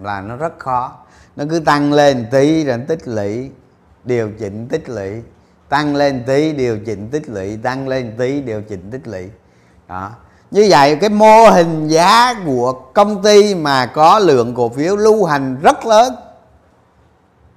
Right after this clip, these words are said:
là nó chuyển động rất chậm chạp. À, mo-, mỗi khi thị trường xấu, mỗi khi thị trường xấu mà nó bị call margin trên,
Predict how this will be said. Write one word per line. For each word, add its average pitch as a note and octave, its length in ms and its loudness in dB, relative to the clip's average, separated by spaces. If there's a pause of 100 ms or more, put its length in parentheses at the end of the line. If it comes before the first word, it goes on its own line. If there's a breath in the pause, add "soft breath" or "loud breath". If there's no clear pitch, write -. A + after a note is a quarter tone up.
(1160)
là A#2 360 -4
nó C3 140 -10
chuyển C3 420 -8
động G#2 480 -6
rất - 380 -4
chậm G2 320 -12
chạp. G2+ 320 -10 (1200 soft breath)
À, A#2 220 -6
mo-, C#3 220 0
mỗi D3 320 4
khi G3+ 220 4
thị E3+ 120 2
trường D#3+ 240 0
xấu, G3+ 320 4 (840 soft breath)
mỗi C#3+ 180 2
khi G3+ 140 6
thị F3+ 200 0
trường E3 200 0
xấu F3 320 6
mà D#3+ 200 -2
nó F3+ 100 -4
bị D3 280 2
call A3 360 4
margin G3+ 1000 -2
trên, G3 320 -2